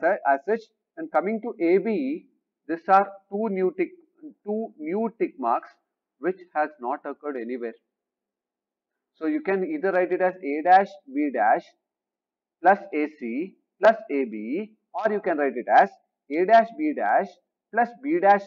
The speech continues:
C plus A B. Sir, why did you skip off A C? If you check out A C here, part of A C is occurring in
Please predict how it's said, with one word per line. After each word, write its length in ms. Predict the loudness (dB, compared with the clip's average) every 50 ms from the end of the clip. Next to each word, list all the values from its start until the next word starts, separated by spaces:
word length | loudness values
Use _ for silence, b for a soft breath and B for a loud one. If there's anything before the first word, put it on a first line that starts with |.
| -10 _
C 400 | -14 -12 -6 -4 -4 -4 -4 -8 _ _ _ _ _ _ _ _ _ _ _ _ _ _ _
plus 160 | -2 -2 -2 -2 -2 0
A 120 | 2 2
B. 200 | 2 0 -6 -8 -12 _ _ _ _ _ _ _
Sir, 140 | -4 -4 0
why 200 | 0 2 2 2
did 140 | 0 -2 -4
you 100 | -4 -6
skip 240 | -6 -12 -14 -6 -4
off 120 | -4 -4 -4 -4 -6
A 100 | -6 -6
C? 240 | -6 -8 -14 -16 -16 _ _ _ _ _ _
If 60 | _ -12
you 80 | -10
check 240 | -6 -6 -6 0 2
out 160 | 2 2 2 0
A 120 | -2 -2
C 200 | -2 -2 -6 -6
here, 320 | -6 -6 -8 -4 -2 0 0 0 -2 -8 _ _ _ _ _ _ _ _ _ -2
part 380 | 0 2 4 4 2 0 2
of 140 | 0 0 0 0 -4
A 160 | -2 0 0 -2 -2
C 500 | -6 -8 -6 -6 -6 -6 -6 -6 -8 -10 _ _ _ _ _
is 120 | -8 -4
occurring 420 | -4 -4 -2 -2 -4 -4 -4 -4 -6
in 160 | -6 -6 -8